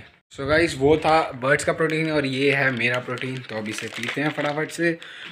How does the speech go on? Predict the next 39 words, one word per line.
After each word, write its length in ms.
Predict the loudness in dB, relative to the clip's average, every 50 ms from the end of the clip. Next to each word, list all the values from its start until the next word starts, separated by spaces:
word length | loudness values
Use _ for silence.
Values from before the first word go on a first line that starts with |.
| -14 -8
और 200 | -4 -2 -2 0
ये 360 | 0 2 4 4 4 4 4 2
मैंने 280 | 2 2 2 4 4
normally 560 | 4 4 2 2 2 2 2 2 0 0 -2 -2
घर, 160 | -2 -4 -4 -4 -4 -2 -2 0 0 -2 -2 -4
घर 80 | -6
पे 160 | -6 -4 -4 -2
ही 20 |
बनाया, 280 | 0 0 0 0 0 -2
मतलब 220 | -2 -4 -4 -6
जैसे 240 | -6 -8 -8 -6 -6
मैं 140 | -6 -6 -6
बताता 240 | -6 -8 -6 -8
हूँ, 80 | -8 -10 -10 -10 -8 -6 -4 -2 0
दूध 220 | 2 2 2 2 2
से 140 | 2 2
और 260 | 4 4 4 2 0 0
केले 260 | 0 2 2 4 4
वगैरह 300 | 4 2 2 2 0 0
से। 260 | 2 2 2 0 2 4
But 180 | 4 4 4 4
हाँ, 260 | 2 2 2 2 0 0 0
शुगर 640 | 0 0 2 2 2 2 4 2 2 2 -4 -12 -20 -18
थोड़ी 360 | -6 0 4 6 6 6 6 6
सी 100 | 4 2
डालना, 320 | 2 2 2 2 2 2
ज़्यादा 260 | 2 4 4 4 2
मत 140 | 2 0 0
डालना। 260 | 0 0 0 0 0
अगर 120 | 0 2 0
आप 140 | 0 0
भी 100 | 0 -2
पीते 280 | -4 -4 -6 -4 -2 -2
हो 160 | -2 -2 -2 -4 -8 -10 -10 -8 -4
तो 160 | -4 -4 -4 -4 -6
बहुत 260 | -2 0 0 0 0 -2
कम 200 | -2 -2 0 2
डालना, 320 | 2 2 2 0 -2 -4 -6 -8 -10 -14 -14 -12 -2
क्योंकि 520 | -2 -2 0 2 4 4 4 4 2 0